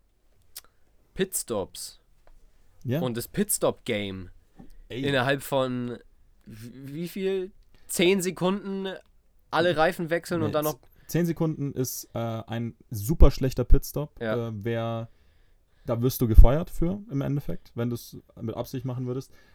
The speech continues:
Speaker 2: Äh, letzte Woche war der Weltrekord, ich weiß nicht, ob für diese Saison oder auf All Time, bei eins Komma acht Sekunden von der Red Bull Crew. Eins Komma acht Sekunden, vier Reifen.
Speaker 1: Vier Reifen wechseln und bisschen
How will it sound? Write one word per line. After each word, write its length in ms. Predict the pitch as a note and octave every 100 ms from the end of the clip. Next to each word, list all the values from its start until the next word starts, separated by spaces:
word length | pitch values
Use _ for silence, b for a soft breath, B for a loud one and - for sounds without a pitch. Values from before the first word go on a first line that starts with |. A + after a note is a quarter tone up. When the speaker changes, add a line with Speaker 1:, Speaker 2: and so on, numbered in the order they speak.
| b -
Speaker 2:
Äh, 240 | A#2+ A2+
letzte 360 | A2+ C#3+ - C#3
Woche 300 | C#3 C3+ A2+
war 160 | A2
der 280 | A2 G#2+ G2+ - _
Weltrekord, 960 | - G2+ B2+ F3 D#3+ - D#3 E3+ - - - _ _ _ - - - -
ich 140 | A2+
weiß 180 | A#2+ C#3
nicht, 120 | - -
ob 140 | -
für 400 | - A#2+ A#2 A2+
diese 320 | G#2+ C#3+ D3
Saison 360 | C3+ B2+ C3+ C3
oder 120 | A2
auf 180 | G#2+ -
All 200 | A2 G#2+
Time, 360 | - A#2+ E3+ - _ b b b b - -
bei 180 | A2 G#2+
eins 180 | B2+
Komma 180 | - A2+
acht 140 | G#2 -
Sekunden 340 | A2 A2+ G2+
von 140 | - G2+
der 120 | G2
Red 160 | G2+
Bull 160 | - G#2
Crew. 260 | - - - - - - -
Eins 280 | B2 C3+ -
Komma 180 | A#2+ A#2
acht 140 | -
Sekunden, 540 | - - A#2 A2+ A2 - -
vier 520 | - - C3+ B2+ - -
Reifen. 360 | - G#2+ G#2 G#2
Speaker 1:
Vier 180 | G#2 A#2
Reifen 280 | B2+ C3 B2
wechseln 460 | B2 - A#2+ A2+
und 260 | G#2 G#2 G2+
bisschen 760 | G#2+ - A#2 G#2+ G#2 G#2+ G#2+